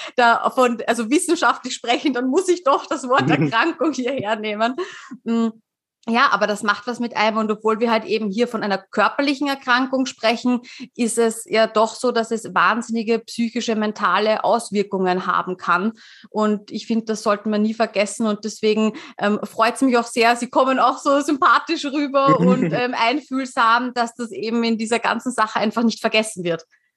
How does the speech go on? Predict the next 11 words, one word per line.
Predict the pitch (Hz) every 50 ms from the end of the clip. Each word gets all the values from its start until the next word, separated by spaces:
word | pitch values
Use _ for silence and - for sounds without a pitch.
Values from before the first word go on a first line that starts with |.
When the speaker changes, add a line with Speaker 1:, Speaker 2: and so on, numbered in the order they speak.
| _ _ _ - - - - - - _
Speaker 2:
Nein, | 131 139 139 147 147 139
das | 123 135
ist | 156 156 -
ganz, | 151 156 190 -
ganz | 160 143 135 123
wichtig | 123 165 - - - 202 196 - - -
und | 160 160 165 156 - - - _ _ _ _ -
die | 147 147 156
adulte | - - 135 131 139 143 165 196 202 - 202
Skoliose | 185 - - 165 147 139 135 135 143 175 190 185 175
betrifft, | 139 135 - - - 190 185 -